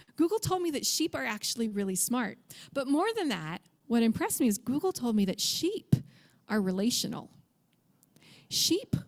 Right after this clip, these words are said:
are communal. Sheep actually, like, they have, like,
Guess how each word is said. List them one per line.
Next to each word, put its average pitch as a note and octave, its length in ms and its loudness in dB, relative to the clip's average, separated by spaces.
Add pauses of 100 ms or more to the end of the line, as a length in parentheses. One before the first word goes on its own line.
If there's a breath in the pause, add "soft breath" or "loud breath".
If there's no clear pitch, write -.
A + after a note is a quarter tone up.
(120)
are A3+ 100 0
communal. G#3+ 800 2 (440 soft breath)
Sheep - 300 -2
actually, D4 600 0
like, G#3 300 0
they C4 120 2
have, B3+ 260 -2
like, F#3+ 200 -6